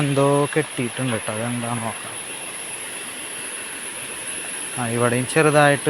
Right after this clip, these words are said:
വെള്ളം വരാനുള്ളൊരു വഴിയുണ്ട്. ഒരു പക്ഷേ വേറെ എന്തെങ്കിലും ഡിസൈൻ ആയിരിക്കാം. ഇവിടെ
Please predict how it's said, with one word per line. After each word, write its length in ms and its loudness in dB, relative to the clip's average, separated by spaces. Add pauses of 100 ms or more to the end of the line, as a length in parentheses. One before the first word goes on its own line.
വെള്ളം 300 4 (1040)
വരാനുള്ളൊരു 720 6
വഴിയുണ്ട്. 480 2 (1080)
ഒരു 180 -2
പക്ഷേ 260 0 (1300)
വേറെ 340 8
എന്തെങ്കിലും 460 4
ഡിസൈൻ 400 2
ആയിരിക്കാം. 400 4 (1120)
ഇവിടെ 260 2